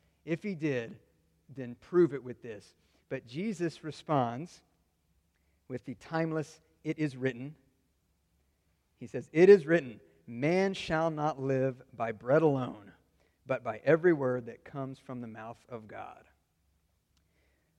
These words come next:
So this verse, he is quoting from the Old Testament.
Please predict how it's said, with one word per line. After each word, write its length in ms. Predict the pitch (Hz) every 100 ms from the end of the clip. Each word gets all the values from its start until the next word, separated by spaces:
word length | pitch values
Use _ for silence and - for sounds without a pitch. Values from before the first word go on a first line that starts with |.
| _ _ _ _ _ _ _
So 140 | - 123
this 580 | 113 160 226 - - - _ _ _ _ _
verse, 500 | 127 165 131 135 - -
he 200 | 123 156
is 140 | 170
quoting 540 | - 175 143 123 120 127 _
from 440 | - 170 131 123 135 _ _ _ _
the 140 | 127 131
Old 200 | 139 156
Testament. 440 | 165 - - -